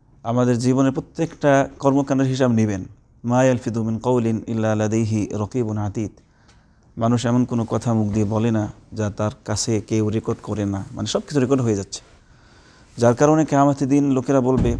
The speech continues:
"মা লিহাদাল কিতাব লা ইউগাদিরু সগীরাতান ওয়ালা কাবীরাতান ইল্লা আহসাহা।" এটা কেমন কিতাব, যে কিতাবের ভেতরে আমার দুনিয়ার জীবনের ছোট বড় কোনো কিছু বাদ পড়ে নাই। এই জন্য সম্মানিত ভাইয়েরা, সুপ্রিয় বন্ধুরা,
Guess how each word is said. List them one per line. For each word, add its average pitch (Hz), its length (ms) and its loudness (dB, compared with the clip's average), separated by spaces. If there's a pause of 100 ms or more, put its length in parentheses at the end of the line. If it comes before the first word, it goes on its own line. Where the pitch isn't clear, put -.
(140)
"মা 135 200 4
লিহাদাল 123 400 -2
কিতাব 113 440 -4
লা 117 180 0
ইউগাদিরু 113 480 0
সগীরাতান 113 580 -2
ওয়ালা 104 280 0
কাবীরাতান 110 640 0 (600)
ইল্লা 127 240 2
আহসাহা।" 107 460 -2
এটা 127 180 -6
কেমন 143 320 2
কিতাব, 110 340 -4
যে 110 140 -2
কিতাবের 117 340 -2
ভেতরে 117 380 0 (600)
আমার 113 260 2
দুনিয়ার 117 320 4
জীবনের 110 340 0
ছোট 127 280 -4
বড় 110 320 0
কোনো 147 280 -4
কিছু 160 180 -4
বাদ 113 260 0
পড়ে 104 180 -2
নাই। 90 160 -8 (1080)
এই - 60 -4
জন্য 131 260 2
সম্মানিত 117 380 -2
ভাইয়েরা, 107 380 0
সুপ্রিয় 113 280 -2
বন্ধুরা, 117 440 0